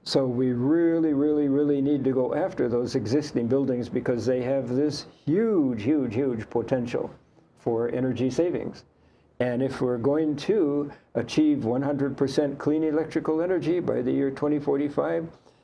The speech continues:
these are exactly the buildings we need to go after.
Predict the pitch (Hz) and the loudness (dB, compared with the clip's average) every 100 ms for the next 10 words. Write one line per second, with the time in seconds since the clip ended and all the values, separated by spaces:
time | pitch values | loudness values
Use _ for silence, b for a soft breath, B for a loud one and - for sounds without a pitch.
0 | _ 143 170 - 120 117 110 110 190 196 | _ 2 2 2 -2 -2 -2 -2 -2 -2
1 | 139 123 117 117 127 113 - 131 - - | -2 -2 0 0 0 -2 -6 -10 -12 -4
2 | 127 123 123 127 123 143 151 156 156 156 | -2 -2 -2 -2 0 -2 -2 0 0 -2